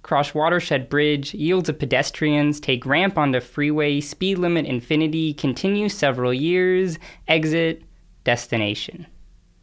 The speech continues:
Or maybe the manual will be a carefully measured recipe for success. Four broken bones, several tablespoons of tragedy,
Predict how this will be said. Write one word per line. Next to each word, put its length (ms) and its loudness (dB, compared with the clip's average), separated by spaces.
Or 120 4
maybe 600 2
the 80 2
manual 580 4
will 160 2
be 420 0
a 120 -2
carefully 540 0
measured 400 0
recipe 520 0
for 240 -2
success. 720 -6
Four 220 2
broken 460 2
bones, 720 0
several 360 2
tablespoons 760 0
of 100 -12
tragedy, 800 -2